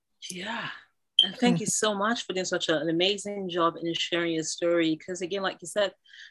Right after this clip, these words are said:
Speaker 1: there's so many other people that are probably working around dealing with this as well. And when you don't, when you don't hear others talking about it or others dealing with it, then you think it's just you, and you, you probably just suffer in silence and isolation, not wanting people to know because you think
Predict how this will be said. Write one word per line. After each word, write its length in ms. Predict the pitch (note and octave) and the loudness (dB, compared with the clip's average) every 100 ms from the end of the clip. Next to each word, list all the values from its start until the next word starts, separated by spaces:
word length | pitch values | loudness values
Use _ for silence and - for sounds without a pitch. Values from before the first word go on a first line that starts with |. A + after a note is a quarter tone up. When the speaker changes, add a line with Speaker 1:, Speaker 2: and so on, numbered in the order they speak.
| - | -12
Speaker 1:
there's 160 | F#3+ - | -6 -2
so 80 | |
many 180 | A#3+ A3 | 0 0
other 180 | G#3 G3+ - | 0 -2 -6
people 440 | - A#3+ - F#3+ | -6 -6 -2 -2
that 120 | E3 | -2
are 40 | - | -2
probably 340 | F#3+ F#3+ F3+ | -4 -2 -2
working 300 | F3+ F3+ F3+ | -2 -4 -4
around 380 | E3 E3 E3+ E3+ | 0 2 0 -2
dealing 240 | F3 F3 | -2 -2
with 160 | E3 D#3+ | -2 -2
this 200 | E3+ - | -2 -4
as 140 | D#3+ | -4
well. 200 | F3 E3+ | -2 0
And 100 | D#3+ | 0
when 100 | F3+ | -2
you 100 | F#3+ | 0
don't, 340 | G3+ A3 F#3 - _ - - _ | -2 -4 -8 -14 _ -20 -20 _
when 120 | F#3+ | -6
you 60 | G3+ | -2
don't 180 | G3+ G3 | -2 -4
hear 280 | G#3 G3 - | -2 -2 0
others 440 | E3+ F3+ E3+ - | -2 -2 -2 -6
talking 320 | - F3 F3+ | -4 -4 -4
about 220 | E3+ E3 | 0 0
it 100 | E3 D#3 | 0 -2
or 200 | D#3 F3 | -2 0
others 200 | E3+ D#3+ | -2 -2
dealing 280 | F3 F3 E3 | 0 0 0
with 120 | D3 | -2
it, 100 | C#3 | -2
then 100 | E3+ | -2
you 140 | F3 E3 | -2 -2
think 240 | F#3+ F#3 | -4 -2
it's 200 | E3+ - | 0 0
just 280 | - F3 F#3 | -2 -2 -2
you, 360 | F#3+ G#3 C#4+ - F3+ | -2 -2 -6 -8 -6
and 220 | E3+ E3 | -2 0
you, 260 | E3+ F3 D#3 _ | 2 0 -4 _
you 220 | E3+ E3+ | -4 -2
probably 340 | E3 G3 F3+ F#3+ | 0 -2 0 -2
just 460 | F#3 F3+ - - _ _ _ _ _ _ _ | -2 -2 -4 -8 _ _ _ _ _ _ _
suffer 420 | - - G3+ G3 G3+ | -6 0 0 2 0
in 120 | F#3+ | 0
silence 440 | G3 F3+ G3+ G3 | 2 4 2 -2
and 80 | F#3 | 0
isolation, 840 | E3+ - F3 F3 F3 G#3 G#3 A#3 B3+ | 0 0 0 2 2 -2 -4 -8 -4
not 280 | F3+ F#3+ F3+ | -2 -2 0
wanting 220 | F#3 F3+ | -2 -2
people 260 | F#3+ - | -8 -8
to 260 | F3 - F3+ | -10 -6 -2
know 160 | E3 E3 | 0 0
because 360 | D#3+ - D#3 | -4 -6 -6
you 120 | E3+ | -4
think 280 | D#3+ F3+ E3+ | -2 -4 -6